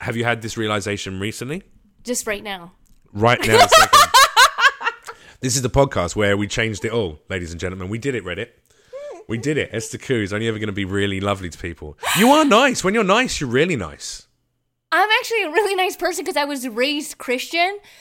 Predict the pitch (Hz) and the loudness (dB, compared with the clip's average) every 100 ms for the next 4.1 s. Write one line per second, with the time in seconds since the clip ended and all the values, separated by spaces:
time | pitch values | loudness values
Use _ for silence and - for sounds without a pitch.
0 | - - 294 262 240 226 _ _ _ 208 | -10 -2 2 4 2 0 _ _ _ -8
1 | 208 269 262 233 247 302 311 311 294 269 | -4 -4 -6 -10 -4 -4 -4 -4 0 0
2 | - 240 254 285 339 - 247 370 392 370 | 0 -2 -2 2 2 0 -2 0 2 0
3 | 269 311 381 339 381 392 349 311 294 330 | 0 0 0 0 0 -2 -4 -6 -4 -4
4 | 294 | -4